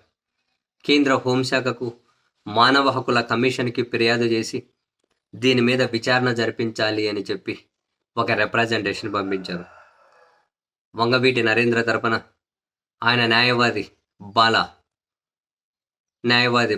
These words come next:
బాల ఆయన కేంద్ర హోంశాఖకి,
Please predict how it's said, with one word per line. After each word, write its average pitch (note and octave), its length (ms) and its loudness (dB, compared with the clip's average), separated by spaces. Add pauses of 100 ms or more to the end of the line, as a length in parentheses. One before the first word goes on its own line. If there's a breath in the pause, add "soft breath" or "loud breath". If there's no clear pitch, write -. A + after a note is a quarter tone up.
(160)
బాల A2 180 2 (1000)
ఆయన A#2+ 300 4 (1080)
కేంద్ర C3 280 2
హోంశాఖకి, A#2+ 720 -2